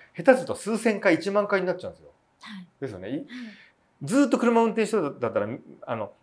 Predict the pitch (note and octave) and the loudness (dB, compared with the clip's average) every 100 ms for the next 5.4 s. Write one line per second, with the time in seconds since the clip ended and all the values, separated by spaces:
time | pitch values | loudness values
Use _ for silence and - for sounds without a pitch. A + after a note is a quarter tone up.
0 | - C#3+ C#4 C#4+ - F3 - C4+ G3+ B2 | -6 4 6 6 2 -2 2 4 6 4
1 | A#2+ C3 B2+ A#2 G#2 - _ _ G3+ B2+ | 4 -4 -2 0 0 -4 _ _ -10 -6
2 | B2 C3 G2+ F2 E2+ F2+ F#2 - - _ | -4 -4 -6 -8 -16 -16 -16 -18 -20 _
3 | - - F#3+ D3+ D#3 A3 A3+ F3+ G#2 G2+ | -12 -6 -4 2 6 6 6 2 -2 -4
4 | - F#3 F#3+ G3 F#3+ C#3 G#2 G#2 F2+ E2 | 0 2 4 2 4 0 0 -8 -12 -14
5 | - - - | -18 -20 -20